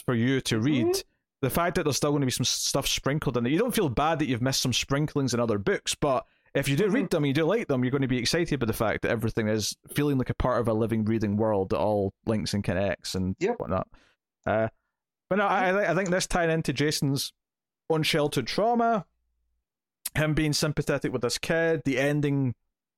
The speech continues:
Speaker 1: being the perfect kind of he's went too far.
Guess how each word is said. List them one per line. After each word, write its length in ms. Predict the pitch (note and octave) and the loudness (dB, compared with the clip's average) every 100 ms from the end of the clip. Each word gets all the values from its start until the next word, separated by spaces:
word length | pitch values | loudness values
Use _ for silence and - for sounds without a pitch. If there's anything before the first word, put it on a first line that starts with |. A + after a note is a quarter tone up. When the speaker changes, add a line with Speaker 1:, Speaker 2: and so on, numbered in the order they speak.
| _ _ _ _ _ _ _ _ - | _ _ _ _ _ _ _ _ -2
Speaker 1:
being 240 | D3 C#3+ | 0 2
the 80 | C3+ | 0
perfect 520 | - D3 C#3+ D3+ - | 0 0 0 -4 -2
kind 200 | C3+ B2+ | -2 0
of 100 | B2 | 0
he's 160 | C3+ A#2 | -2 0
went 220 | C3 B2 | -2 0
too 140 | C3 | -2
far. 420 | A#2+ A#2 A#2+ B2 | 0 0 2 2